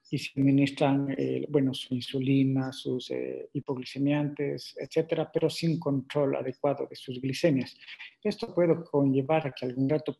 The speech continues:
pueda presentarse, y se suele dar pacientes que presentan hipoglicemias. La hipoglicemia nos da sintomatología bastante parecida al paciente con evento cerebrovascular. Entonces, en los protocolos que nosotros manejamos de, de paciente con evento cerebrovascular,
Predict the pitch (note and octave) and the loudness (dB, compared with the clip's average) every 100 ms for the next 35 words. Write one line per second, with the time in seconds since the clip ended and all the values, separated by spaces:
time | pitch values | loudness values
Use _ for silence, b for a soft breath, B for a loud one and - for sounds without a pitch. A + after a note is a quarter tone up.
0 | _ G#3+ A#3+ - - C#3 D#3+ D#3 D3+ C#3 | _ 2 2 -2 -4 0 0 0 -4 -6
1 | - - G3 E3 B2+ A#2 _ - C#3+ C3+ | -12 -2 2 2 0 -4 _ -4 -2 -2
2 | - B2 A#2+ - C3+ C3+ C3 B2 B2 B2+ | -6 -8 -8 -2 -2 0 -2 -2 -6 -6
3 | C3 - D3 - - B B B B - | -6 -2 0 -2 -8 B B B B 4
4 | F#3 F#3 F#3+ F3 - G3+ G#3 G3 F#3+ F#3+ | 6 6 2 2 0 -2 0 0 -2 -6
5 | _ _ D#3 D3 C3+ D3+ - C#3 C#3 C#3+ | _ _ -4 -2 0 0 0 2 0 -2
6 | D#3 D3 D#3 C3 - - D#3 - B2 A#2+ | -6 -4 -2 -4 -8 -2 -2 -2 -8 -8
7 | A#2+ - C#3+ C3+ A#2+ A#2+ - - _ A#2+ | -12 -4 -4 -4 -8 -8 -6 -8 _ -12
8 | A#2+ B2 B2+ - - B2 A#2+ A#2+ - _ | -10 -12 -12 -18 -6 -6 -4 -8 -12 _
9 | C3+ C3+ C3+ B B B _ C3 C#3 C3+ | -2 -2 -4 B B B _ -6 -4 -4
10 | - - D3 - - B2 C#3 - _ D#3 | -6 -4 -4 -2 -4 -4 -4 -8 _ -4
11 | C3 - _ C3 B2+ B2+ - D3 D3 C#3+ | -4 -12 _ -8 -8 -12 -12 -4 0 0
12 | C3+ - D3 C#3+ - C2 - - C#3 B2+ | 0 0 0 0 -4 -12 -16 -10 -6 -4
13 | - C3+ C3+ B2 B2 D#3 - D#3+ D#3 D3+ | -4 -4 -4 -6 -4 -4 -6 -4 -2 -4
14 | - D#3+ F3+ F3+ | -4 -2 -2 -2